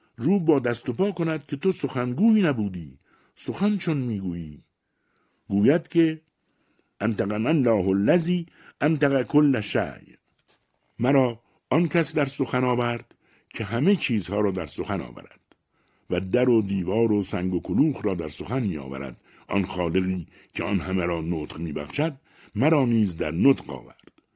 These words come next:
چنان که زبان تو را در نطق آورد. زبان تو گوشت پاره‌ای، دست گوشت پاره‌ای. سخن گوشت پاره زبان چه معقول است؟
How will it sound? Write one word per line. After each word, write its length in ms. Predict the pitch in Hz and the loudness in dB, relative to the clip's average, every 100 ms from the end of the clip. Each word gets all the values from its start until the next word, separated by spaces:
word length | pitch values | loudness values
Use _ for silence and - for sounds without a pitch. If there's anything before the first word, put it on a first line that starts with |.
| _ _ - | _ _ -8
چنان 320 | 87 92 101 | -6 -4 -2
که 240 | 101 98 90 _ _ _ | 0 -2 -4 _ _ _
زبان 480 | 92 90 123 165 135 | -2 2 4 4 2
تو 140 | 95 | 0
را 140 | 85 | -2
در 160 | 76 69 | -2 -4
نطق 360 | 69 64 - 64 | -4 -6 -10 -14
آورد. 500 | 60 60 _ _ _ _ _ _ _ _ - | -16 -20 _ _ _ _ _ _ _ _ -8
زبان 480 | 101 120 147 160 135 | -2 2 4 4 2
تو 300 | 135 131 127 _ _ - | 2 0 0 _ _ -2
گوشت 360 | 104 95 - | 2 2 -2
پاره‌ای، 500 | - 82 87 117 73 - _ _ _ _ - 87 | -4 0 2 2 0 -10 _ _ _ _ -10 0
دست 520 | 120 156 139 - - _ - | 2 2 0 -6 -14 _ -2
گوشت 380 | 101 95 80 - | 2 2 -2 -6
پاره‌ای. 520 | 82 76 127 95 - - _ _ - _ | -4 -2 -2 -2 -8 -20 _ _ -20 _
سخن 480 | - 127 117 175 175 | -4 -2 2 4 2
گوشت 440 | 123 120 104 - | 2 -2 -2 -6
پاره 420 | - 113 107 107 92 | -6 -2 0 0 0
زبان 460 | 92 87 139 135 | -2 -2 -2 -2
چه 160 | 107 196 | -2 -2
معقول 440 | 190 95 76 58 - | -2 -6 -12 -14 -16
است؟ 300 | - - _ | -20 -20 _